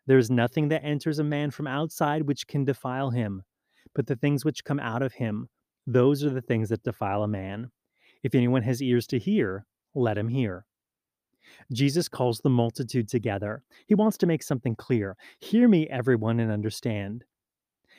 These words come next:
He wants to clarify for the multitudes because the religious leaders had handed down their traditions, many such things passed them on,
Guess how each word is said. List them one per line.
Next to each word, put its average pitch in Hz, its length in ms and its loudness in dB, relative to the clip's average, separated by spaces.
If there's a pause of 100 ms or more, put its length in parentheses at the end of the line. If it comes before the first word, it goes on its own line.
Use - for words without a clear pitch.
He - 80 2
wants 117 260 0
to 147 120 -2
clarify 151 520 0
for 120 160 -6
the 113 80 -2
multitudes 110 640 -4
because 123 300 -2
the 135 100 0
religious 165 500 2
leaders 156 300 0
had 147 140 -2
handed 135 360 -2
down 135 220 0
their 135 180 2
traditions, 117 600 -4
many 131 240 2
such - 300 -6
things 120 280 -2
passed 117 380 -6
them 151 160 -4
on, 107 320 -4